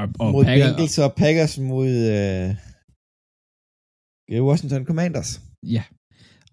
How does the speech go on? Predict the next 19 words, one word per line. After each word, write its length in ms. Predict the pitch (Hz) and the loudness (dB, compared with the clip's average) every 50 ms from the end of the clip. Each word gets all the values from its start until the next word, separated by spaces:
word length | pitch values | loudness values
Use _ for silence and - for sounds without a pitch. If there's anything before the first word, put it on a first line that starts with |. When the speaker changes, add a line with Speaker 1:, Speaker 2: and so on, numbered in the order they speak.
| - 117 113 | -4 0 2
Speaker 1:
Må 60 | 113 113 113 117 | 4 4 4 2
ikke, 120 | 110 - _ - 131 | 2 -2 _ 0 2
må 60 | 123 120 123 127 | 4 4 4 4
ikke, 180 | 127 123 - 117 110 107 107 | 2 2 2 4 4 4 4
øh, 360 | 104 104 104 104 101 101 101 107 - - - _ _ _ _ _ _ - | 4 4 2 2 2 0 0 -2 -4 -8 -16 _ _ _ _ _ _ 0
må 60 | 113 113 110 117 | 2 4 4 4
ikke 100 | 117 - - | 2 2 0
det 80 | 104 98 117 | 0 2 2
går. 120 | 113 110 104 - _ _ _ _ _ _ _ _ _ _ _ _ _ _ _ _ _ _ _ - 147 | 2 0 0 -4 _ _ _ _ _ _ _ _ _ _ _ _ _ _ _ _ _ _ _ -6 -4
Speaker 2:
Jeg 60 | 165 196 | -2 0
har 100 | 196 196 202 196 196 | 0 0 0 -2 -4
lige 160 | 202 196 170 - 165 | -4 -6 -6 -6 -6
et 120 | 151 - - - - - _ _ _ _ - - 139 143 156 175 185 | -6 -8 -8 -16 -16 -16 _ _ _ _ -12 -6 -4 -2 0 0 2
meget 260 | 185 190 202 202 233 196 - _ _ _ - 143 | 4 4 4 4 4 0 -6 _ _ _ -6 -2
lille 180 | 151 151 143 135 - | 0 0 0 -2 -2
spørgsmål 340 | 139 143 143 - 113 101 87 - | -2 -2 -2 -2 -4 -6 -8 -6
til 80 | 123 120 107 | -4 -4 -4
dig. 80 | 98 - - _ _ - _ _ _ _ _ _ _ _ _ - 131 | -6 -8 -14 _ _ -20 _ _ _ _ _ _ _ _ _ -4 -2
Speaker 1:
Ja. 80 | 135 | -2